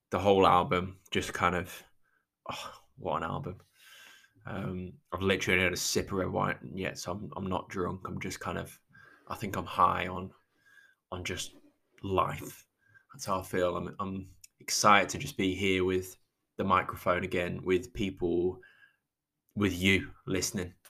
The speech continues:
Um, I've had a few, I haven't had loads, you know, some people might joke, might lie at this point and say, "I've had loads of people messaging me saying, 'Where's the podcast gone? Where's Talking Business?'"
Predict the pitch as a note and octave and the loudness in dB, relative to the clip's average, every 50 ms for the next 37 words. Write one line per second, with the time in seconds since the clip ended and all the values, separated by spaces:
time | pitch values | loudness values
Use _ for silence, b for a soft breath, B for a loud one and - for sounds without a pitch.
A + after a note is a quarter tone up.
0 | _ _ _ - - - _ _ _ - G2 F2+ F2+ F#2+ F#2 F2 G2 F2+ F2+ E2+ | _ _ _ -8 -8 -8 _ _ _ -12 -10 -8 -8 -8 -6 -2 -2 -2 -2 -2
1 | - - - F#2+ F#2 F2+ F2+ F2 F2 F2 F2+ F#2 - _ _ _ - E3+ F#3+ F3+ | -6 -6 -4 -2 -2 0 -2 -2 -4 -4 -6 -8 -12 _ _ _ 2 4 6 6
2 | D3 D3 B2 G#2 F#2+ F2 F2 E2+ - - G2+ F#2 F2 F2 - - G2+ G2 - G2+ | 8 10 10 10 8 6 2 -2 -4 -4 -2 0 0 0 0 -2 -4 -4 -4 -4
3 | F#2 F#2+ F#2+ F#2 F#2 - - G2 F#2 F2+ F2+ - _ _ - F#2+ F#2+ F#2 E2 - | -4 -4 -2 -2 -2 -2 0 2 2 2 2 -2 _ _ -8 -4 0 0 0 0
4 | F2+ F#2 F2+ F2+ F2 - F2 F2 - - - F2+ F2 - - - - F#2+ G2 - | 0 0 0 0 0 -2 -4 -8 -10 -8 -8 -8 -6 -6 -8 -8 -8 -10 -10 -10
5 | - - B2 A#2 A#2 A#2 - - - G#2 G2+ G2+ F#2 F#2+ G2 - - - F#2+ F#2 | -12 -12 -10 -10 -10 -10 -10 -10 -10 -12 -12 -10 -10 -8 -6 -6 -8 -8 -10 -10
6 | F#2+ F#2 - F#2+ F#2+ G2 - - C3 C3 C#3 - - - - B2+ B2+ - - A#2+ | -8 -8 -8 -8 -8 -10 -10 -10 -10 -10 -8 -10 -10 -12 -14 -16 -16 -12 -10 -10
7 | A#2 A2 - - - G2 F#2+ G2 A2+ A#2+ A#2 - - A#2 G#2 - G#2+ G2+ G#2 G2 | -10 -8 -8 -10 -8 -8 -8 -6 -6 -6 -6 -6 -10 -12 -12 -12 -12 -10 -10 -10
8 | - - F#2+ F#2+ - - | -10 -12 -12 -14 -14 -16